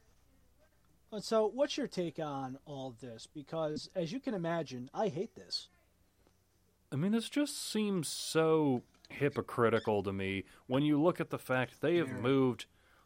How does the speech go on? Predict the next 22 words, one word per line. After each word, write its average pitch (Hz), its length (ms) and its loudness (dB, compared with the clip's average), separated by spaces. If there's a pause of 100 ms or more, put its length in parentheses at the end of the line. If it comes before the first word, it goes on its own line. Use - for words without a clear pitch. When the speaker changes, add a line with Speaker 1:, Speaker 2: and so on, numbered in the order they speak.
(160)
Speaker 2:
the 113 80 2
Ravens 131 560 2
game 117 440 -2
nearly 123 440 0
a 110 80 -2
week 120 400 0
back, 113 380 -2 (460)
but 120 140 6
then 147 160 2
you 139 80 0
had 127 160 0
the 117 80 0
Broncos' 120 640 2
entire 110 400 -2
quarterback 120 640 2
room 120 460 0
gets 110 340 -4
it, 120 200 0
they're 113 220 4
all 113 160 2
sent 117 380 -2
home, 113 340 2